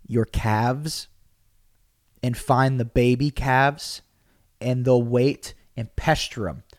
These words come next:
for days on end, make 'em so tired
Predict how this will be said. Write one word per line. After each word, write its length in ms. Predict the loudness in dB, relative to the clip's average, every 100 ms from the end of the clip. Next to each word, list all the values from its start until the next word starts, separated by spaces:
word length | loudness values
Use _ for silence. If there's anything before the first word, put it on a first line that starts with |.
| _
for 120 | -14 -12
days 480 | -4 2 2 2 0
on 220 | 0 0
end, 320 | -4 -6 -12 -20 _
make 260 | -2 -2 -2
'em 80 | -4
so 280 | -2 0
tired 680 | -2 -4 -4 -2 0 -2 -6